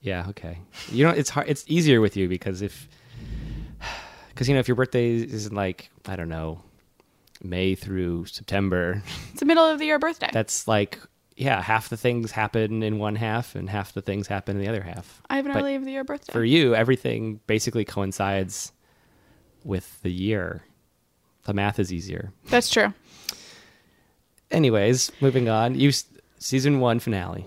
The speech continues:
Speaker 1: Best
Speaker 2: Season one
Speaker 1: episode.
Speaker 2: finale. Ryan Atwood leaves Newport. I know. He breaks up with Marissa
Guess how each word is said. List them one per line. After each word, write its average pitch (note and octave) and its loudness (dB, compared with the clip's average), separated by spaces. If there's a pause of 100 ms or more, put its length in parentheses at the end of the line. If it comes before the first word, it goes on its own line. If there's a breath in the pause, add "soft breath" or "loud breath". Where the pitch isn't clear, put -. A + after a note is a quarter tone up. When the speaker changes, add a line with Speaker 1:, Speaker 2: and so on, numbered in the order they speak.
Speaker 1:
Best G2 -4
Speaker 2:
Season A3 -4
one G#3+ -4
Speaker 1:
episode. A3 -6
Speaker 2:
finale. G#3 -2 (1700 soft breath)
Ryan C4+ 4
Atwood G#3 0 (400 soft breath)
leaves G#2 -6
Newport. - -6 (1200 loud breath)
I A3 -2
know. G3+ 0 (840 loud breath)
He - -6
breaks G#3+ -2
up D4+ 2
with D#4 0
Marissa C4+ 4